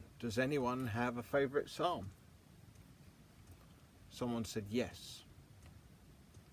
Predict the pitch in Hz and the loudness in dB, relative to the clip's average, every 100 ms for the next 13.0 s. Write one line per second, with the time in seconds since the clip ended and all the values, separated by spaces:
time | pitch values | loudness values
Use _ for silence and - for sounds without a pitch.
0 | - - 95 95 113 107 101 104 - 104 | -20 -12 -8 -2 2 4 2 -4 -2 0
1 | 98 98 98 101 - 104 95 95 - 101 | 0 0 -4 -6 -2 -2 -2 -6 -6 -4
2 | 101 - 110 80 85 - - - - - | -4 -4 -4 -4 -10 -16 -18 -20 -20 -20
3 | - - - - - - - - - - | -20 -20 -20 -20 -20 -18 -20 -20 -20 -20
4 | - - - - - - - - - - | -20 -20 -18 -20 -20 -20 -20 -18 -18 -18
5 | - - 110 131 131 117 - 120 117 - | -10 0 4 6 6 4 6 6 6 -4
6 | - - - - - - 107 104 113 110 | -20 -20 -20 -20 -20 -6 0 4 4 2
7 | - 107 101 98 104 98 - - - - | 0 -4 -4 -2 0 -2 -4 -10 -10 -10
8 | - - 90 85 82 82 85 - - - | -12 -12 -10 -8 -8 -10 -14 -16 -18 -20
9 | - - - - 101 92 - 110 98 104 | -20 -20 -18 -14 -10 -10 -6 -6 -4 -6
10 | 92 95 92 90 - 87 85 - - - | -4 -6 -8 -10 -8 -12 -12 -16 -20 -20
11 | - - - - - - - - - - | -20 -20 -18 -18 -18 -20 -20 -20 -20 -18
12 | - - - 117 131 - 139 117 127 | -18 -16 4 6 6 8 6 8 4